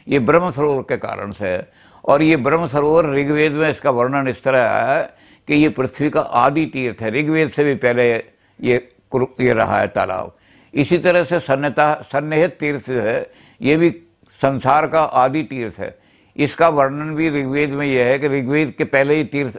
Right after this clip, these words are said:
मौजूद होता था। यहाँ पर इस सन्निहित सरोवर से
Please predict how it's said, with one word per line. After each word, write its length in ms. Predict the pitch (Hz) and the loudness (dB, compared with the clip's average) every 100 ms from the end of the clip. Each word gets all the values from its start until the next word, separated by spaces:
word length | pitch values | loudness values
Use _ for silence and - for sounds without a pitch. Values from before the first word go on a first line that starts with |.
| - | -10
मौजूद 420 | 113 131 139 151 135 | -2 2 4 2 2
होता 260 | 104 110 | -2 -6
था। 320 | - 90 - _ _ _ - - _ _ _ 107 | -6 -8 -10 _ _ _ -20 -20 _ _ _ 2
यहाँ 360 | 123 127 160 | 4 6 4
पर 240 | 143 175 180 165 | 4 4 2 -2
इस 200 | 151 - | -6 -2
सन्निहित 460 | 139 147 151 170 - | -2 0 2 2 2
सरोवर 420 | 139 143 143 139 | 0 0 0 0
से 440 | 156 165 175 - | -2 0 -2 -6